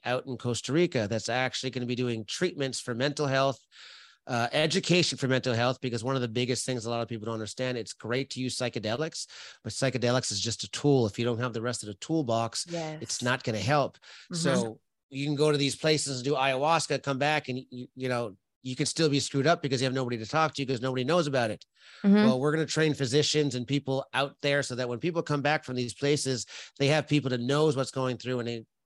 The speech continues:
Speaker 1: they're actually gonna be able to participate in these, in these, these compounds themselves.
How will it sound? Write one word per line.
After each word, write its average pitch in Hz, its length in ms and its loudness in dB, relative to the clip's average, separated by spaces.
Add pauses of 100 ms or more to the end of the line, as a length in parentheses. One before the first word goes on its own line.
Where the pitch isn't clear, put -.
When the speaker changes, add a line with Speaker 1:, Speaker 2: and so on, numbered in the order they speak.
(120)
Speaker 1:
they're 131 160 -4
actually 131 300 -4
gonna 131 100 -6
be 127 80 -4
able 127 140 -2
to 113 40 -4
participate 156 720 2
in 123 80 -2
these, 123 180 0 (140)
in 117 140 -4
these, 120 300 -4 (380)
these 127 160 -2
compounds 143 460 2
themselves. 165 500 2